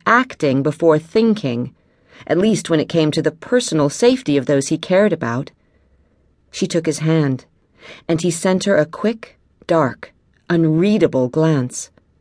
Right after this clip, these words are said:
No, she wasn't sure about him at all. Mister Bishop's voice pulled her attention back to him with a cold snap. "Have you told Emily that I've arrived, girl?"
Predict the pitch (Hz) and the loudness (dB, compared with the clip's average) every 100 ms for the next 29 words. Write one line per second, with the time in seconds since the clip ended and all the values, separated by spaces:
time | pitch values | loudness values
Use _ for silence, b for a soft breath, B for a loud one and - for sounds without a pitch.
0 | _ _ _ _ _ _ _ - 156 156 | _ _ _ _ _ _ _ -8 -2 0
1 | 175 180 - 190 202 202 170 - 196 190 | 0 0 -2 2 2 2 -2 2 4 4
2 | 180 175 160 160 220 143 135 165 202 135 | 4 4 2 2 2 2 4 4 4 2
3 | 127 117 _ _ _ _ _ _ _ _ | 0 -6 _ _ _ _ _ _ _ _
4 | _ _ _ b b 175 190 - 180 170 | _ _ _ b b -4 -2 -2 0 0
5 | 165 147 - 151 156 131 - - 170 165 | 0 -4 -2 0 2 0 -4 0 2 2
6 | 160 147 - 175 175 156 135 160 165 165 | 0 0 0 -2 0 0 -2 0 -2 -2
7 | 135 135 135 139 - - 160 139 - - | -4 -2 -2 -4 -4 0 2 0 -4 -2
8 | 170 139 117 _ _ _ _ _ _ _ | 0 -2 -6 _ _ _ _ _ _ _
9 | _ _ _ _ - 233 233 247 - 220 | _ _ _ _ 2 4 4 2 2 4
10 | 180 - 185 160 139 143 151 170 170 180 | 4 4 4 4 4 2 2 2 2 4
11 | 185 185 156 123 113 - 123 110 113 | 4 4 4 0 -4 -4 -4 -4 -10